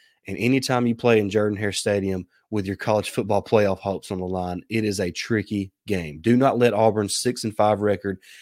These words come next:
and their loss to, to New Mexico State fool you. This team is capable because they play sound defense, they're solid in special teams, and you know Hugh Freeze and that offensive staff is gonna come up with some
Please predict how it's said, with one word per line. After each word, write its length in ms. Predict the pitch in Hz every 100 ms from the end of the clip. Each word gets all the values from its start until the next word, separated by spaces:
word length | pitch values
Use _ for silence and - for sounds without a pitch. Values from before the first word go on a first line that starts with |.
| - -
and 140 | 104
their 160 | 98 95
loss 320 | 98 110 -
to, 220 | 104 104 -
to 180 | -
New 120 | 101 104
Mexico 440 | 107 - 98 104
State 340 | - 104 95 -
fool 200 | 113 113
you. 280 | 110 113 110 - - _
This 280 | 104 120 -
team 420 | - 113 110 107
is 180 | 95 -
capable 640 | - 113 104 101 92 98
because 360 | 92 92 95 82
they 120 | 87
play 240 | - 107 110
sound 380 | - 127 127
defense, 480 | 107 101 - 98 92 - - _
they're 100 | 98
solid 400 | - 104 110 117
in 80 | 117
special 360 | - 104 95 98
teams, 380 | 98 92 92 - _ _ -
and 160 | 101
you 140 | 101 101
know 280 | 107 110
Hugh 280 | 113 - 113
Freeze 480 | - 107 101 101 -
and 100 | 98
that 120 | 95 98
offensive 400 | 104 120 110 98
staff 380 | - 98 92
is 80 | 90
gonna 180 | 104 98
come 260 | - 110 113
up 120 | 110
with 140 | 107
some 300 | - 101 98